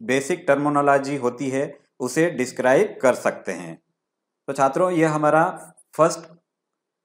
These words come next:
कोर्स आउटकम है, जिसको हम इस वीडियो लेक्चर के बाद प्राप्त कर पाएंगे, यानी describe the basic terminology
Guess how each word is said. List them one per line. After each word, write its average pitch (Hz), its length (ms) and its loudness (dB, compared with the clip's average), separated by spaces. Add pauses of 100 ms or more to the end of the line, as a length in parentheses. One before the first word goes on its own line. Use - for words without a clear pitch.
(240)
कोर्स 160 280 0
आउटकम 143 400 4
है, 143 340 -2
जिसको 127 440 -6
हम 170 400 -4 (280)
इस 156 180 -6
वीडियो 135 220 0
लेक्चर 135 340 -2 (520)
के 135 80 -4
बाद 123 520 0 (140)
प्राप्त 120 360 2
कर 127 200 2
पाएंगे, 95 540 -4 (360)
यानी 127 220 0
describe 135 640 -2
the 165 120 2 (360)
basic 113 260 -2 (140)
terminology 127 680 0